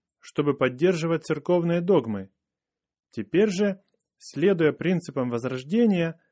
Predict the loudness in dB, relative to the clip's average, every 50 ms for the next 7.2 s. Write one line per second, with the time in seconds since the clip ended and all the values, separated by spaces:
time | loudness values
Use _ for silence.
0 | _ _ _ _ _ _ _ -8 -4 -2 0 0 0 0 0 0 -2 0 0 2
1 | 2 4 2 2 0 -2 -4 -4 -4 -4 -2 -2 -2 -2 0 2 2 2 2 0
2 | -4 _ _ _ _ _ _ _ _ _ _ _ 0 0 0 0 0 -4 -6 -4
3 | -2 0 0 0 0 0 -4 -6 -6 -8 -8 -4 -4 -2 0 0 0 -2 -4 -6
4 | -6 -10 _ _ _ _ _ _ _ _ _ _ -20 -8 -2 0 2 2 2 0
5 | -2 -6 -2 0 0 0 0 -2 -6 -6 -2 -2 0 0 0 0 -2 -2 -2 -4
6 | -6 -4 -4 -4 -2 -2 0 2 2 4 2 2 0 0 -2 -2 -2 -2 -6 -10
7 | -12 -12 -14